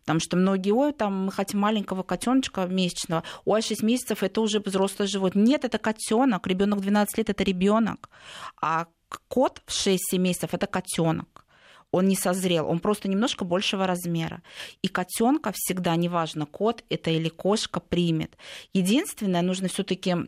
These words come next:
если это очень старое животное, и которому, там, скажем, пятнадцать лет, и оно привыкло к определённому режиму,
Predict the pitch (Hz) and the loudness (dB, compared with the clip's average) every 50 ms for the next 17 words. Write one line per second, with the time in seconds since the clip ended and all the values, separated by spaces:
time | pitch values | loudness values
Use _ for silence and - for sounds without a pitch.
0 | - _ _ _ _ _ _ _ _ _ _ _ _ _ _ _ - - - 175 | -8 _ _ _ _ _ _ _ _ _ _ _ _ _ _ _ -6 0 0 2
1 | 165 - 190 - - 170 170 - - - 160 - - - 175 190 220 226 202 175 | 2 2 0 0 0 -2 -2 -2 -4 -6 -6 -4 -2 0 2 2 2 2 0 -2
2 | 170 160 147 147 147 147 - - 151 147 - - - 151 143 - 151 151 151 147 | -2 -6 -6 -6 -8 -8 -6 -6 -6 -6 -6 -6 -6 -4 -2 0 0 0 0 0
3 | - - 151 - - - - - 143 - - 165 - 175 156 151 147 - - - | -2 -6 -8 -8 -8 -10 -12 -12 -8 -6 -4 -2 0 2 0 0 0 -2 -4 -2
4 | 151 151 147 151 - - - 143 151 151 147 - - 175 165 165 165 151 - - | 0 0 -2 -2 -4 -6 -4 -2 -2 -2 -2 -2 0 0 2 2 2 0 -2 -4
5 | 151 151 - - - - - - 170 - - 165 156 165 160 170 165 156 156 156 | -8 -8 -8 -10 -14 -12 -8 -6 -6 -4 -2 -2 -2 0 0 0 0 0 0 0
6 | 151 151 160 156 160 160 165 175 196 220 202 175 - - | 0 0 -2 -2 -2 0 2 2 4 4 2 2 -2 -6